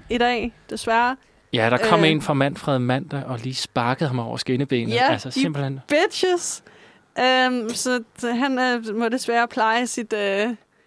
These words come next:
Speaker 1: sit ømme skimme-, skinneben i dag. Men,
Speaker 2: Mhm.
Speaker 1: øh, vi sender ham gode tanker og en plade med sig,
Speaker 2: Mhm.
Speaker 1: fordi han er til.
Speaker 2: Det har han fortjent.
Speaker 1: Og I, kære lyttere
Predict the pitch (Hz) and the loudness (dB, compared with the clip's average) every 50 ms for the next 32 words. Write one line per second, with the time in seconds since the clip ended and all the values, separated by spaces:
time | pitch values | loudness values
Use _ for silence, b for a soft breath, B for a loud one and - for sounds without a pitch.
0 | b b - - 233 233 240 240 247 262 254 - - 254 254 254 208 - 240 - | b b -10 -6 -4 -2 0 0 0 0 0 0 0 0 0 0 -2 -2 -6 -4
1 | - 240 233 247 233 233 202 190 190 202 214 208 208 175 208 202 - - 185 214 | -4 -2 -2 0 0 -2 -2 -2 -2 0 0 0 0 0 -4 -6 -6 -4 0 0
2 | 214 214 220 220 220 226 220 226 214 226 220 - 247 233 247 247 240 226 - 247 | 2 2 2 2 2 2 0 0 -2 -4 -4 -4 -2 -2 -2 -2 -2 -2 -2 -4
3 | 254 254 - 247 208 208 208 220 220 208 - 214 208 202 202 208 - - 202 190 | -4 -2 -2 -2 -2 -2 -2 -4 -4 -4 -2 -2 -2 0 -2 -4 -4 -6 -8 -6
4 | - 202 202 202 196 - - 185 185 - _ _ _ _ - 151 117 104 196 - | -4 -4 -2 -2 -4 -4 -6 -8 -10 -10 _ _ _ _ -8 -4 -2 -2 -2 -2
5 | 202 214 202 214 190 185 190 - - 180 185 - _ - 131 110 113 101 90 - | -4 -2 -2 -2 -2 -4 -4 -6 -6 -8 -8 -8 _ -4 -2 -2 -2 -4 -4 -6
6 | 101 - - 104 104 - - b b b b b _ - 220 - - 370 392 - | -10 -12 -12 -12 -12 -14 -18 b b b b b _ -2 -2 0 2 0 0 0
7 | - 311 269 262 254 247 254 254 254 247 247 240 262 | 0 2 4 4 4 2 2 2 2 4 2 2 2